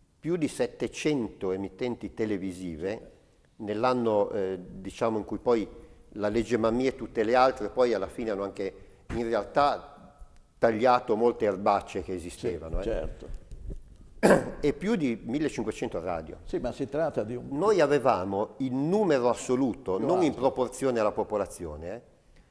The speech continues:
Speaker 1: in numero assoluto più radio e più televisioni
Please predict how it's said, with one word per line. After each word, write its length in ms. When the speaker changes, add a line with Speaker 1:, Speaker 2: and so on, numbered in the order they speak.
Speaker 1:
in 140
numero 400
assoluto 960
più 240
radio 560
e 100
più 260
televisioni 840